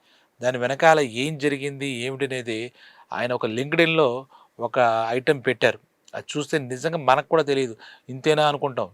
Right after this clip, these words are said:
ఇంతే కాదు, దీని వెనకాల చాలా ఉంది, ఆయన కృషి ఉంది, ఆయన నిరంతర మథనం ఉంది భారతదేశ అభివృద్ధిలో. ఎందుకు మాట్లాడుతుంటే ఇక్కడ డిజిటల్ ఇండియా గురించి మాట్లాడుకుంటూ పోతే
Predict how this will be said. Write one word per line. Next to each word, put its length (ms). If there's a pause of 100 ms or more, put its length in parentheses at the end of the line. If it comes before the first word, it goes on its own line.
ఇంతే 260
కాదు, 140
దీని 140
వెనకాల 280 (100)
చాలా 240
ఉంది, 340 (380)
ఆయన 240 (100)
కృషి 240
ఉంది, 320 (440)
ఆయన 360
నిరంతర 840 (160)
మథనం 580
ఉంది 380 (340)
భారతదేశ 380
అభివృద్ధిలో. 440 (420)
ఎందుకు 220
మాట్లాడుతుంటే 560
ఇక్కడ 220
డిజిటల్ 480
ఇండియా 240
గురించి 300
మాట్లాడుకుంటూ 840
పోతే 420